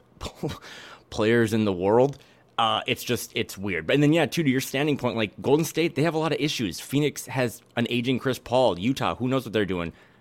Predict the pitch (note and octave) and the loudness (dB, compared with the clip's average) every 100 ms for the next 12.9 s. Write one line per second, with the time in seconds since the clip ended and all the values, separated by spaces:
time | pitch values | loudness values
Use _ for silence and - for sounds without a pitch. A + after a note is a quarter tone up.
0 | _ - G2+ A#2+ C#3 G#2 C3+ C3 A2+ B2+ | _ -14 0 4 4 4 2 2 2 4
1 | B2+ G2 A2+ C#3 C#3+ C#3+ C#3+ C#3+ - C#3+ | 2 2 -2 2 2 2 0 0 0 0
2 | A#2 - G2+ A#2 A2 F2+ F#2 A#2 A2 G#2 | 0 0 2 4 4 2 2 2 0 -6
3 | - G2+ G#2+ G#2+ F2+ G2 F#2 E2+ G2 F#2 | 0 0 2 0 0 0 0 0 -4 -4
4 | B2+ C#3 C#3+ - - - - _ - C3+ | -2 -2 -2 -10 -20 -20 -20 _ -6 -2
5 | C3 - D3 C#3+ C3+ C3 B2 - - _ | -2 2 4 4 4 2 -2 -6 -20 _
6 | - B2+ D3 - C#3 A#2+ B2 A2+ G#2 G#2+ | -4 2 2 2 0 0 -2 -2 -2 -2
7 | G2 F#2+ F#2+ F#2 F2+ F2 G2 G#2 G#2+ - | 0 0 0 0 0 -4 -4 -2 -2 0
8 | G2 F2+ D#2+ - _ _ _ _ - F2+ | 0 0 -4 -6 _ _ _ _ -18 -2
9 | G#2 - C3+ C3 B2+ A2 G#2 F2+ G#2+ F#2+ | -2 0 0 2 2 2 2 -4 0 0
10 | F2 D#2 E2+ D#2+ E2+ - - F#2+ E2+ D#2+ | 0 0 -4 -2 -6 -8 -6 -4 -2 -4
11 | D2 D2 D2+ - _ _ _ - C3 B2+ | -4 -4 -6 -8 _ _ _ 0 2 4
12 | - A#2 - G2+ G2+ F#2+ F#2 F#2+ F#2 | 2 0 0 -2 0 -2 -2 -2 -4